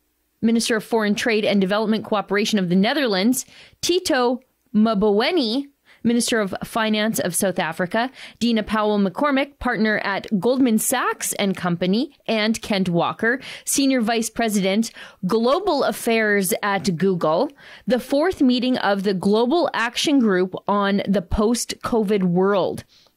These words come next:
The fourth meeting is intended to finalize and agree upon a set of principles for global cooperation created by the World Economic Forum and further developed at previous meetings.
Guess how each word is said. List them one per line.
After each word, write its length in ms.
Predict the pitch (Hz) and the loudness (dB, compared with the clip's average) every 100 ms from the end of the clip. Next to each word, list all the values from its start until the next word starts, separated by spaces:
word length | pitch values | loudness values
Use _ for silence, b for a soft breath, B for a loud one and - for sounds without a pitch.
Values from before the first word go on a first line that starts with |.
| - | -8
The 140 | 196 208 | -4 -4
fourth 420 | - 254 302 - | -2 -2 0 2
meeting 340 | 240 233 247 | 2 2 2
is 180 | - 196 | 0 2
intended 440 | 208 214 208 190 196 | 0 2 0 0 -2
to 80 | |
finalize 1300 | 185 - 220 233 311 302 190 165 120 107 262 302 - _ B B B B B | -6 -4 -4 -2 0 2 2 0 -2 -2 -2 -4 -10 _ B B B B B
and 140 | 233 233 | 0 2
agree 340 | 196 233 294 | 2 2 0
upon 320 | 330 269 190 | 0 0 0
a 80 | 196 | 0
set 440 | - - 311 - | -2 -2 -2 -4
of 240 | - 226 - | -4 -4 -4
principles 720 | 294 294 277 202 156 156 - B B B B | -2 0 0 0 0 0 -6 B B B B
for 220 | 254 233 | -2 0
global 640 | 175 226 240 302 403 440 | 0 2 2 2 2 0
cooperation 1080 | 440 359 320 294 294 269 240 233 - 247 233 | 2 2 2 2 0 0 0 0 0 2 2
created 680 | - 247 240 277 320 240 233 | 0 0 0 2 2 2 2
by 280 | 220 240 | 0 0
the 140 | 269 285 | 0 2
World 420 | 220 233 233 226 | 2 2 2 0
Economic 640 | 214 269 220 208 196 190 | -2 2 2 4 2 -2
Forum 640 | - - 269 285 185 180 185 B B 180 | -6 -2 0 2 2 0 -2 B B -8
and 200 | - 233 | -2 -2
further 480 | 202 - 269 285 302 | -2 -2 0 2 4
developed 720 | 233 240 214 254 269 247 - - | 4 2 0 0 0 -2 -6 -6
at 240 | 233 202 | -6 -6
previous 560 | - 208 190 208 208 233 | -2 0 2 2 2 2
meetings. 720 | 233 311 240 90 180 - | 4 2 0 -4 -8 -10